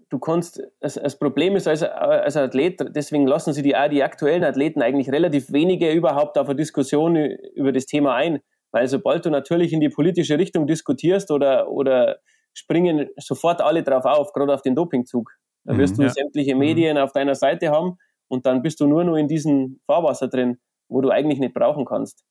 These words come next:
Speaker 1: Du musst hundert Prozent auf dich fokussiert sein und dein Zeug machen. Und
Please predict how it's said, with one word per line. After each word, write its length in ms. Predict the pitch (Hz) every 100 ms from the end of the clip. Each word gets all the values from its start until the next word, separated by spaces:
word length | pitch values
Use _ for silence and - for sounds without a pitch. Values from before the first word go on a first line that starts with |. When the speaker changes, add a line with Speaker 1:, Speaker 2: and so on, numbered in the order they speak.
| _
Speaker 1:
Du 80 | 139
musst 200 | 135 143 165
hundert 180 | 165
Prozent 340 | 151 147 160 156
auf 120 | 139
dich 160 | 175 -
fokussiert 500 | 151 - 131 185 180
sein 160 | 151
und 140 | 143 135
dein 160 | 139
Zeug 240 | - 151 147
machen. 360 | 143 - 120 _ _ _ _ _ _
Und 440 | - 131 131 123